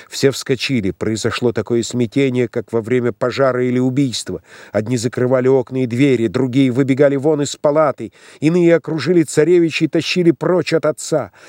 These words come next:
иные спешили на помощь к царю. Ему было дурно. С ним сделался такой же припадок, как месяц назад в Петергофе. Заседание объявили закрытым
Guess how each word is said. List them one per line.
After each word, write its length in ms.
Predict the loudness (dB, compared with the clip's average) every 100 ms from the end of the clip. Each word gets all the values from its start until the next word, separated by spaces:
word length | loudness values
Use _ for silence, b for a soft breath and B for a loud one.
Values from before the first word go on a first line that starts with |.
| B
иные 320 | 0 0 0
спешили 480 | -4 -4 -2 -2 -2
на 140 | -2
помощь 400 | -2 -4 -4 -8
к 80 | -10
царю. 420 | -6 -2 -2 -6 -12 _ _ _ _ _ _ _ _ _ -14
Ему 260 | -8 -6
было 260 | -4 -4 -4
дурно. 460 | -2 -2 -2 -8 -16 _ _ _ _ _ _ _ _ _ _ _ _ _ _
С 140 | -8
ним 120 | -6
сделался 520 | -6 -2 0 0 -6 -10
такой 260 | -4 -4
же 140 | -4 -8
припадок, 520 | -8 -4 -4 -4 -8
как 160 | -12 -14 _
месяц 500 | -4 -2 -2 -8 -10
назад 380 | -4 -2 -2 -4
в 80 | -10
Петергофе. 720 | -20 -12 -10 -4 -4 -4 -12 _ _ _ _ _ _ _ _ _ _ _ _ _ _ _ _
Заседание 680 | -12 -4 0 2 0 -2 -4
объявили 440 | -2 -4 -2 -4
закрытым 680 | -6 -8 -4 -2 0 -2